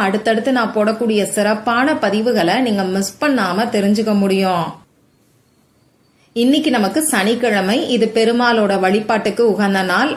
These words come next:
அடுத்ததா இன்னைக்கு நமக்கு திரியோதசி திதி இருக்கு. திரியோதசி திதி இருக்கக்கூடிய நாள் தான் நமக்கு பிரதோஷம். இந்த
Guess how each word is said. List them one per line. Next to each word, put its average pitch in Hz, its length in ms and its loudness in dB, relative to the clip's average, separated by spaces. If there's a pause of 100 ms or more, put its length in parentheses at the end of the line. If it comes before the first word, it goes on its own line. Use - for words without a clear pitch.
(100)
அடுத்ததா 190 460 0 (220)
இன்னைக்கு 254 360 2
நமக்கு 185 260 -2 (120)
திரியோதசி 220 680 2
திதி 190 180 0 (120)
இருக்கு. 190 320 0 (480)
திரியோதசி 233 560 2 (160)
திதி 233 280 0
இருக்கக்கூடிய 226 540 0 (120)
நாள் 208 300 0
தான் 294 180 0 (100)
நமக்கு 208 360 0
பிரதோஷம். 185 580 0 (520)
இந்த 269 200 2